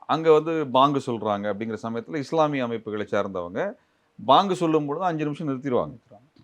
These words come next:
Speaker 1: எவ்வளோ பெரிய உரையாக, எவ்வளோ உணர்ச்சி மிக்க உரையா இருந்தாலும் நிறுத்துவாங்க.
Speaker 2: ம்.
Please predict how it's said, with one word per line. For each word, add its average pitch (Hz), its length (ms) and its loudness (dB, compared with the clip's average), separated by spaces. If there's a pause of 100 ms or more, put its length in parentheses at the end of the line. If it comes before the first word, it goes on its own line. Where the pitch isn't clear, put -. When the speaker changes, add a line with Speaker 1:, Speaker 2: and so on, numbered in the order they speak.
(120)
Speaker 1:
எவ்வளோ 180 480 4
பெரிய 165 240 4
உரையாக, 147 640 6
எவ்வளோ 143 200 0
உணர்ச்சி 147 300 -2
மிக்க 139 340 -2
உரையா 135 120 6
இருந்தாலும் 127 380 0
நிறுத்துவாங்க. 117 360 -2
Speaker 2:
ம். 110 260 -12